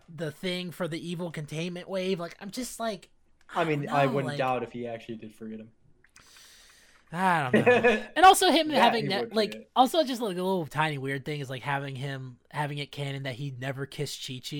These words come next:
Speaker 1: I'm like, and they even talked about it. It's like, "You have two kids. How have you never kissed your wife?" And it's just like, "Ah, it's
Speaker 2: Didn't
Speaker 1: something
Speaker 2: they
Speaker 1: I don't
Speaker 2: kiss
Speaker 1: do."
Speaker 2: in, didn't they kiss in Dragon Ball?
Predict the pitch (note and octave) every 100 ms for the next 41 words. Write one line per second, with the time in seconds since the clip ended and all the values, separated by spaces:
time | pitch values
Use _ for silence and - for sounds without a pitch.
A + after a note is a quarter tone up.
0 | C#3 B2 B2+ - - - - - - -
1 | G#3 A3+ B3+ D#4+ A#3 B3 C4+ A3 E3+ E3+
2 | F#3+ - E4 G4 G4 E4+ E4+ - D#4 F3
3 | - - C#4+ F4+ F4+ C4+ C#4+ C#4+ - D4
4 | - A#3+ G#3 A3 D3+ - D#3 E3 F#3+ G3+
5 | A3 F4+ C4 A3+ G3 A#3 C4+ C4+ B3+ D#4
6 | D#4+ G#3 D3+ C3 A2+ F3+ F4 F#4 - A3+
7 | A3+ G3+ C3+ B2 C#3 G#3 B3+ D4